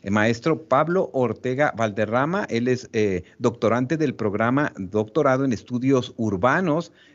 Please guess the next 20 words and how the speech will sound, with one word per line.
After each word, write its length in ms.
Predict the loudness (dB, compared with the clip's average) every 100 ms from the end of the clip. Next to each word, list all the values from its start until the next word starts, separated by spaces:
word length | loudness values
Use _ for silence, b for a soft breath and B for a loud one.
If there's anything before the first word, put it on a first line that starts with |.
| b
eh, 320 | -4 -4 -4
del 140 | -4 -4
Instituto 500 | -4 -6 -6 0 2
de 60 |
Arquitectura, 640 | 2 -2 -6 -4 0 0
Diseño 340 | 0 0 -2 0
y 100 | 2
Arte 240 | 2 0
aquí 180 | -6 -2
de 100 | 0
la 80 | 0
U 140 | 0
A 20 | -2
C 120 | -4
J. 360 | -2 0 0 -2 B B
Le 80 | -4
damos 220 | -2 0
la 80 | 0
bienvenida, 460 | -2 -2 -2 -2
está 360 | -2 -4 -6